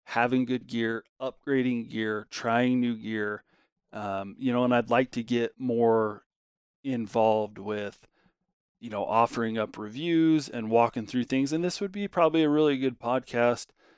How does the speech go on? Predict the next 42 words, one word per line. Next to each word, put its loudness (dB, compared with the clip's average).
series 0
to -4
dive 4
into -2
the -4
specific 0
gear, -2
h-, -8
you -2
know, -2
when 0
it -6
shows 4
up, 0
what 2
I 4
think -10
about -4
it, -2
how 0
I 2
like -6
it, -20
kind -10
of -8
a, -8
you -8
know, -2
a -4
step-by-step 2
throughout -4
the -6
summer -2
here -6
of -6
new -8
gear -8
that's -10
on -12
my -12
mind. -10
So, -8